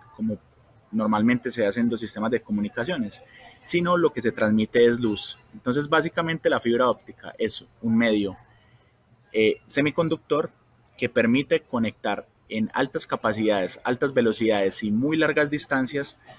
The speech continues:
ciudades, países, para permitir implementar las redes de Internet, que es lo que se conoce, lo, lo, la base, pues, de nuestra, de nuestra economía.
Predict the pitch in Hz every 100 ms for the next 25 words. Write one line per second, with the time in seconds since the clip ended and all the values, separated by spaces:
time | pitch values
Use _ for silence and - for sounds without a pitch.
0 | _ - - 156 151 143 139 127 - 147
1 | 147 135 143 - 147 143 139 139 139 131
2 | 135 139 _ _ _ - _ _ - 110
3 | 127 117 110 - 117 151 131 - 110 120
4 | 113 - 104 143 123 - 110 113 113 110
5 | 101 98 95 - 98 101 - 101 - -
6 | - 101 107 110 143 143 - 120 113 113
7 | - 107 98 95 - 110 101 104 110 101
8 | 101 90